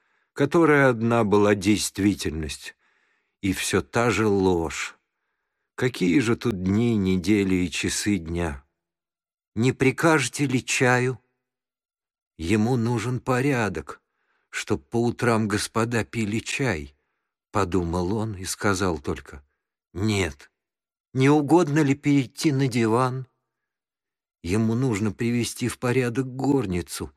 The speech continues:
и я мешаю. Я нечистота,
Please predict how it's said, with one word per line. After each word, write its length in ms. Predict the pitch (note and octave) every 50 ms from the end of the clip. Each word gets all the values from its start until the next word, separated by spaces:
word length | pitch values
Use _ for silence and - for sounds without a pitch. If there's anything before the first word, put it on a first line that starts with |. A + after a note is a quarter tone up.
| _ _ _ _
и 100 | - G#2+
я 220 | A#2 A#2 A#2+ A#2
мешаю. 760 | A#2+ A#2+ B2+ A2 - - - C#3+ C3+ A#2 F#2+ E2+ D2+ C2+ - _ _ _ _ _ _ _ _ -
Я 280 | F2 E2+ G#2+ B2 A2+
нечистота, 1160 | A2+ A#2 A#2+ A2+ - - B2+ A2+ - - - A#2+ A2 - _ - C#3 B2+ G2 D#2 C2+ C2+ _